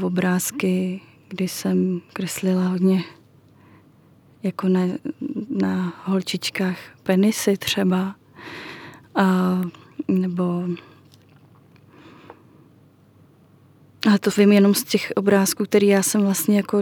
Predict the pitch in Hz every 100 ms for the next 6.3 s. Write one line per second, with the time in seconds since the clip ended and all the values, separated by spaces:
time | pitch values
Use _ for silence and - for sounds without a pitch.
0 | 311 - _ _ _ _ _ _ _ _
1 | - - - 202 202 196 196 - 214 190
2 | 170 175 196 190 - 190 185 185 185 -
3 | 190 208 - 190 - 202 190 185 196 190
4 | 190 185 190 190 - 202 202 190 - 202
5 | 190 190 185 - 196 185 - - 190 185
6 | 190 185